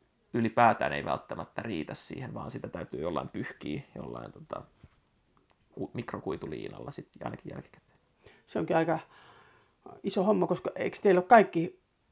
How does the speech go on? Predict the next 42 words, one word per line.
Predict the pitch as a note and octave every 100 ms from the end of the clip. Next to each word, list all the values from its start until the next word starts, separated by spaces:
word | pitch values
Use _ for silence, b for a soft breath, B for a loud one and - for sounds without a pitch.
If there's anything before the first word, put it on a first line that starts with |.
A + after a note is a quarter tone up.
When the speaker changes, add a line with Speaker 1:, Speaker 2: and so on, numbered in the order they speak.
| _ _ -
Speaker 2:
kaikissa | A#3+ F#3+ F3+
huoneissa | E3 D3 D3+ -
hirret | C#3 D3 C3+ C#3 - - -
hirsseinä? | D3 D3+ - - D#3+ - B B B B
Speaker 1:
No | F3+ G3
yläkerras | A3+ G#3 G3+ D#3 C#3+ C3+
meillä | C#3+ C3 B2+ B2 G#2
o-, | G#2+ -
ei | C3
kahdessa | B2 C3 B2+ - -
huoneessa | - - B3+ A3
Speaker 2:
Niin, | G3
Speaker 1:
ei | -
Speaker 2:
niin | A#3+
Speaker 1:
oo, |
Speaker 2:
joo, | A3+ G3+
Speaker 1:
mutta | F3+
Speaker 2:
niissä | F3 -
pienissä | G3+ D#3+ D3
makkareissa, | D#3+ - D#3+ E3+ C#3+
joo. |
Speaker 1:
joo, | C#3 G2 B2+ - -
mut | C3
muuten | D3 E3+ A2+ A2
meillä | D2+ F2+ A2
on | A2+
kyllä | - A2
sitten | A2+ A2+ - A2
melkein, | A#2 A2 D3+ E3+ C#3+ - _ _ _ _ _ -
melkein | B2+ A#2 E3+ D3+
on | A#2+
kaikissa | G#2+ A2+ - - - - _ _
hirret | B2 - -
näkyvissä. | A#2 - - C#3+ - -
Speaker 2:
Niin | G#3+ G3
Speaker 1:
Et | D#3+
Speaker 2:
on, |
Speaker 1:
kyllä | D#3
Speaker 2:
joo. | D3
Speaker 1:
siinä | F#3+ F#3
on |
ihan | D#3 C#3